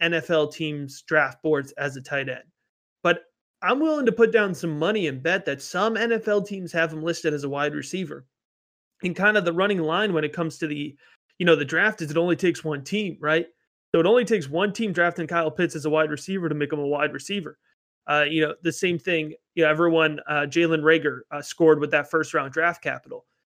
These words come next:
And everyone said, "Ah, he's a first round pick now." But, uh, you know, kind of the, the word around the N F L was that the Eagles bid against themselves last year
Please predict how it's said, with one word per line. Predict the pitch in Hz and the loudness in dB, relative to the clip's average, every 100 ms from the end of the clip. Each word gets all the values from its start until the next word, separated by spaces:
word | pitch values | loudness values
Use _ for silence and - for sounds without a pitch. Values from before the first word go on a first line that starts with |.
| _ | _
And | - 143 | -6 -2
everyone | 151 160 156 151 | 2 4 4 2
said, | 156 139 | -2 -4
"Ah, | 202 | -2
he's | 277 226 | -2 -4
a | |
first | - 233 226 | 0 0 2
round | 240 233 | 0 0
pick | 247 277 208 | 0 -2 -2
now." | 147 135 - _ - | -4 -4 -12 _ 0
But, | 165 156 - _ _ _ - | 4 4 2 _ _ _ -4
uh, | |
you | 170 | -2
know, | 170 160 | 4 2
kind | 180 185 | 4 4
of | 160 | 6
the, | 160 156 151 | 4 2 2
the | 160 | 4
word | 156 175 | 4 4
around | 160 156 | 4 2
the | 151 | 0
N | 151 | -2
F | 143 175 | -2 0
L | 190 | 0
was | 170 147 | 2 0
that | 131 | -4
the | 131 170 | -6 -6
Eagles | 165 156 135 | -2 -2 -2
bid | - 143 | -4 -2
against | 135 156 165 - | -2 -2 -4 -10
themselves | 139 131 - 127 131 - | -10 -10 -6 -6 -6 -2
last | 143 139 - 147 | 2 2 0 -4
year | 139 135 | -4 -4